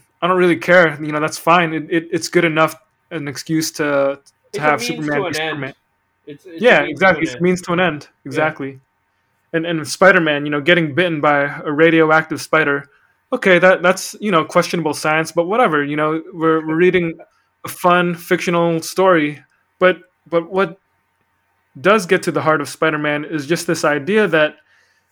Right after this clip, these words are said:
Speaker 1: that he, the whole reason why he's Spider-Man is not because he has powers, but it's because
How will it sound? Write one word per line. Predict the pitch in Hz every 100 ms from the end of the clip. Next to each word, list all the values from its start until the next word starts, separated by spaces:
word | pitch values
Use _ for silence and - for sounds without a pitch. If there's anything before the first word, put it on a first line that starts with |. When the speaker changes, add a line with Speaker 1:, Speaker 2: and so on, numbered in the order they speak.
| _ _ _ -
Speaker 1:
that | 147 139 - _ _ _ _
he, | - 190 190 196 190 185 175 _ _ _ _ _ _
the | 170
whole | 185 202
reason | 160 208 240 180
why | 165 156
he's | 165 151
Spider-Man | - 196 180 165
is | 156 143
not | 190 208
because | 165 160 170 160
he | 202
has | 151 135 131
powers, | - 147 196 202 196 190 _
but | 160
it's | 165 185
because | 180 165 165 160 160